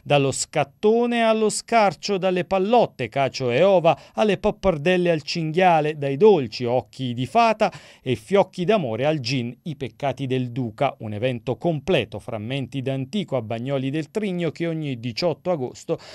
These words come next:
rinnova il fascino di uno dei borghi più belli della regione.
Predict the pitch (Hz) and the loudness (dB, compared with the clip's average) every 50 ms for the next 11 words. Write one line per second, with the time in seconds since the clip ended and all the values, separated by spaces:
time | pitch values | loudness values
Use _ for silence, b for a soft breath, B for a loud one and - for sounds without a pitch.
0 | B B B 185 220 214 196 165 131 110 101 98 - - 123 117 107 - - - | B B B 2 2 2 2 2 0 0 -2 -4 -8 -8 -10 -10 -10 -6 -2 0
1 | 170 156 151 - - - 202 190 180 143 147 151 139 120 110 101 110 123 127 127 | 0 0 0 -2 -6 -6 -4 -4 -4 -4 -4 -6 -6 -6 -6 -4 -4 -4 -2 -4
2 | 117 107 101 107 113 104 110 - - 208 151 123 123 120 117 113 113 127 - - | -4 -4 -4 -6 -8 -8 -6 -6 -6 -4 -2 -2 -2 -2 0 -2 -4 -6 -6 -6
3 | - 143 156 165 170 170 175 175 147 123 107 92 101 101 - | -4 -2 -2 0 0 0 -2 -2 -4 -6 -8 -10 -12 -16 -20